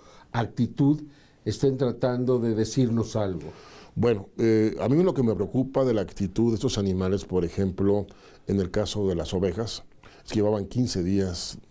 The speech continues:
Speaker 2: eh, dando vueltas en círculos y no paraban. Eh, el futuro de esa marcha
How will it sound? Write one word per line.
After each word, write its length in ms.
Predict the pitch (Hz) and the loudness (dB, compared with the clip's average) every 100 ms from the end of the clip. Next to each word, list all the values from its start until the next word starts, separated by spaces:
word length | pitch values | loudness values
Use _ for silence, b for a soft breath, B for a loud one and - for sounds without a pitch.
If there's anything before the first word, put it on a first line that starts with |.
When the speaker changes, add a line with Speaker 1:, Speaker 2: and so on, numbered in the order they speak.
| - - B B B | -12 -12 B B B
Speaker 2:
eh, 120 | - 95 | -6 -2
dando 360 | 101 98 90 82 | -2 -2 -2 -4
vueltas 300 | 87 87 104 | -4 -4 -2
en 60 | |
círculos 480 | - 104 107 95 - 110 | -4 -2 -2 -4 -4 -2
y 80 | |
no 120 | 104 101 | -2 0
paraban. 420 | 120 127 80 78 _ _ _ B B B B B B _ _ | -2 -2 -6 -10 _ _ _ B B B B B B _ _
Eh, 260 | 101 107 113 | 0 2 0
el 160 | 107 90 | -2 -2
futuro 760 | 120 104 143 156 131 101 - - | -2 0 2 2 0 -2 -6 -6
de 260 | 87 87 | -4 -2
esa 140 | 98 101 | 0 0
marcha 360 | 110 123 170 | -2 -4 -6